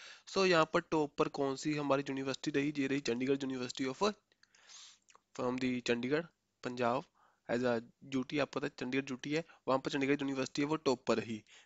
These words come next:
नेक्स्ट उसके बाद में लवली पंजाब यूनिवर्सिटी and then जी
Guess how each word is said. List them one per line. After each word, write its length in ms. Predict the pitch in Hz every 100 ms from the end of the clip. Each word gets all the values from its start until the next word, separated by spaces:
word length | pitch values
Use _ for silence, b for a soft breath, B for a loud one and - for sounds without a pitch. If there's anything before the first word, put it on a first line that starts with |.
| -
नेक्स्ट 320 | 151 147 -
उसके 280 | 165 - 165
बाद 180 | 156 147
में 140 | 151
लवली 320 | 143 135 139 147 143
पंजाब 340 | 135 123 120 135
यूनिवर्सिटी 500 | 143 147 143 165 165 -
and 200 | 131 131
then 220 | 127 175 214 B B B 143
जी 280 | 147 180